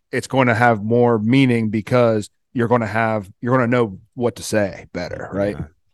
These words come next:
Speaker 2: My rule with them is I don't like to act on emotion.
Speaker 1: Yeah.
Speaker 2: And if, um, someone said something that pisses me off, I mean, don't get me wrong, in certain instan-, instances, I do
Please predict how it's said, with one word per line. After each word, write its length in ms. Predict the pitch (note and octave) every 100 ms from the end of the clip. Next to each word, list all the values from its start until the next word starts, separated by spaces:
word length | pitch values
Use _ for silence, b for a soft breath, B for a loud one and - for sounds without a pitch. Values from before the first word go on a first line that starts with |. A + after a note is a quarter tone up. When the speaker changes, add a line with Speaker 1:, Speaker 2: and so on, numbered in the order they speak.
| b b b
Speaker 2:
My 200 | - C3
rule 280 | D3+ G#2 F#2+
with 160 | F2+ -
them 260 | F#2 F#2 F2+
is 120 | F#2
I 80 | G2
don't 160 | G2+
like 220 | D2 F#2 -
to 140 | -
act 260 | F#2 F2 -
on 120 | F2+
emotion. 640 | E2+ E2+ F#2+ G2+ A#2+ A2 G#2+ _ _ _ _ _ -
Speaker 1:
Yeah. 140 | G2 F2+
Speaker 2:
And 200 | E2+ D#2+
if, 260 | F2+ E2+ -
um, 400 | F#2+ F2 E2+ D2+ _ _ -
someone 440 | - G2+ G2+ F#2+
said 320 | - G2 F2+
something 380 | - F#2 F2 F2+
that 160 | E2 -
pisses 340 | G2 F2 E2
me 160 | F2 F2
off, 560 | E2+ F2 F2 F2 - -
I 60 | B2+
mean, 140 | C3 - _ _ _
don't 200 | C#3 B2
get 160 | A2 E2
me 80 | G2+
wrong, 320 | G#2 G2+ G2
in 80 | F2+
certain 380 | - F2 C2+ F2+
instan-, 440 | - - G2+ G2+ _ _ G#2
instances, 580 | G2+ - F#2 G2 F2+
I 120 | F#2+ F2+
do 360 | G2 F#2+ E2+